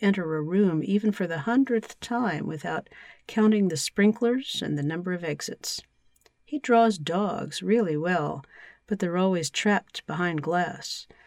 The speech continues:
The house he draws always has the same house number on it. His file says that when he started his current medication, he was able to calm down about fire and started to draw other things.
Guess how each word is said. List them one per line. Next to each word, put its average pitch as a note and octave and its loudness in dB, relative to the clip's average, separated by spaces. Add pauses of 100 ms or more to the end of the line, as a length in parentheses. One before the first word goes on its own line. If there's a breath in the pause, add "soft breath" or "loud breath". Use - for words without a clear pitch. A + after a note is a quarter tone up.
(280 soft breath)
The F#3 -4
house A#3 0
he F#3+ -2
draws D#3 -4
always F3+ -4
has F3+ -2
the - -8
same G#3 2
house A#3 -2
number D3 -2
on C#3+ -2
it. - -10 (640 soft breath)
His - -8
file G#3 2
says E3 -2
that E3+ -4
when F3 0
he D#3+ -4
started G3 0
his - -4
current G3 2
medication, E3 -2 (280 soft breath)
he G#3 -2
was G3 2
able G#3+ 4
to G#3+ 2
calm F#3+ 4
down G3+ 4
about D#3+ -2
fire E3 0
and F3 -2
started F3+ -2
to F#3+ -4
draw F#3+ 0
other B3 -2
things. D#3+ -8